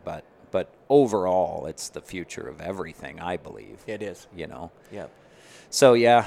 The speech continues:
Speaker 1: I'm excited for you to see Selective. The whole film starts with a trophy collection in the Bronx Zoo in the early nineteen hundreds that was,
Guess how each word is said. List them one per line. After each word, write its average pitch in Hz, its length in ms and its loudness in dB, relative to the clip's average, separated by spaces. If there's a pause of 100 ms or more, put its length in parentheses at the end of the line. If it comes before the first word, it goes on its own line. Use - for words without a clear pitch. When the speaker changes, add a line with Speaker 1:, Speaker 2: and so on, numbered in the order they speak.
Speaker 1:
I'm 135 160 -4
excited 151 440 2
for 135 200 -2
you 127 40 0
to 117 60 -4
see 123 240 -6
Selective. 98 720 -6
The 107 100 0
whole 147 200 4
film 127 440 -4
starts 107 640 -2
with 95 340 -4
a 98 80 -8
trophy 113 480 -2
collection 95 680 -8
in 92 100 -10
the 87 80 -12
Bronx 98 600 -4
Zoo 87 460 -6 (600)
in 101 140 -8
the 90 80 -8
early 98 300 -4
nineteen 95 560 -10
hundreds 85 560 -10
that 92 140 -4
was, 85 320 -10